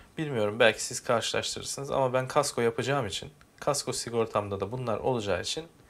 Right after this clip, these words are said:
dedim ya, hani benim üçüncü taktiğim şudur. Ben zaten kasko yaptırıyorum. Kasko yaptıracağım için benim odaklanmam gereken rakam burada en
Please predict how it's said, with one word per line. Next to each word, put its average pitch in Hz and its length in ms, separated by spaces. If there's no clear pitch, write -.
dedim 156 240
ya, 95 160
hani 117 220
benim 131 180
üçüncü 135 420
taktiğim 120 420
şudur. 104 340
Ben 110 120
zaten 110 360
kasko - 340
yaptırıyorum. 151 580
Kasko 143 320
yaptıracağım 98 600
için 165 280
benim 156 240
odaklanmam 143 640
gereken 101 400
rakam 139 340
burada 123 200
en 143 260